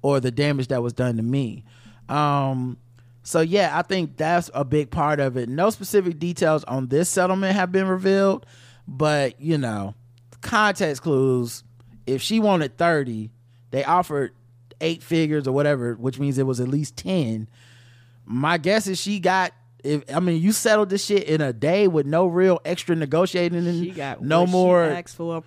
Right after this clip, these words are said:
Speaker 2: possibly
Speaker 1: Yeah,
Speaker 2: more.
Speaker 1: this wasn't, he didn't even wait to, to do the, like, thing that a lot of these guys do, which is settle, like, the day before you go into trial or something, which leads to a prolonged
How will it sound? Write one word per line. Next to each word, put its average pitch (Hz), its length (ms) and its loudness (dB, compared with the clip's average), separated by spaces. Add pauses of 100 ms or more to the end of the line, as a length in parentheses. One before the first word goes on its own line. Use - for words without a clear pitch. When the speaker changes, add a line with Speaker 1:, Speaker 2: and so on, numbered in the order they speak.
Speaker 2:
possibly 147 520 -8
Speaker 1:
Yeah, 165 340 2
Speaker 2:
more. 117 100 -4
Speaker 1:
this 208 180 6
wasn't, 214 320 2
he 190 180 -2
didn't 247 200 2
even 190 300 2
wait 185 320 0
to, 156 160 0 (200)
to 151 180 0
do 160 260 2
the, 151 140 2
like, 135 360 -2 (120)
thing 156 260 2
that 151 140 0
a 135 40 0
lot 175 200 2
of 170 60 0
these 156 140 -2
guys 143 280 0
do, 143 200 0
which 139 180 -2
is 127 100 -4
settle, 143 320 0
like, 131 260 -4 (380)
the 120 300 -2
day 156 240 2
before 151 340 2
you 147 100 0
go 143 200 2
into 131 140 -2
trial 156 380 0
or 127 40 -6
something, 113 480 -8 (560)
which 147 300 0
leads 147 380 2
to 151 180 2
a 123 40 0
prolonged 135 760 0